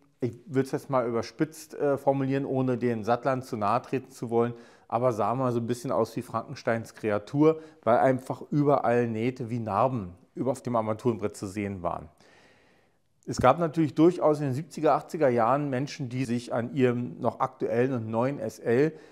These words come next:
einen Armaturenbrett mit Leder beziehen ließen und diese Nähte sehr schätzten, weil es ja irgendwo ein Qualitätsmerkmal ist, wenn man Echtleder auf dem Armaturenbrett hat. Denn der S L hat ja von Hause aus Leder nur an den Sitzen,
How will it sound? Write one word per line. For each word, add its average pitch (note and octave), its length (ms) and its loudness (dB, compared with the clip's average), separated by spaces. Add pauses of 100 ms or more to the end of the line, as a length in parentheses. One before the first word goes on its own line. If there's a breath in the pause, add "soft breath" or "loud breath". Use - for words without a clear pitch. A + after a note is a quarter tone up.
(460 loud breath)
einen C3+ 260 0
Armaturenbrett C#3+ 640 0
mit A#2+ 140 -8
Leder C#3+ 300 2
beziehen B2 420 -4
ließen C#3 560 -4 (100)
und C3 320 0
diese A#2+ 380 0
Nähte C3+ 340 0
sehr G#2+ 200 -2
schätzten, D#3 720 -4 (200 soft breath)
weil A#2 200 2
es - 100 -12
ja B2 100 2
irgendwo C3 300 0
ein B2+ 80 -2
Qualitätsmerkmal C3 1000 4
ist, C3+ 240 -4
wenn A#2+ 80 -2
man C3 220 0
Echtleder A2+ 500 -2
auf - 140 -4
dem A2 80 -8
Armaturenbrett F#2+ 800 -6
hat. - 220 -10 (800 soft breath)
Denn A2+ 120 -2
der B2+ 120 2
S B2 140 -2
L D3 360 4
hat C#3 200 -4
ja C#3 60 0
von G#2 340 -8
Hause C3+ 360 0
aus D#3 340 -2
Leder B2+ 380 0
nur C#3+ 560 -2
an A#2 180 -4
den G#2 200 -8
Sitzen, D3 640 -2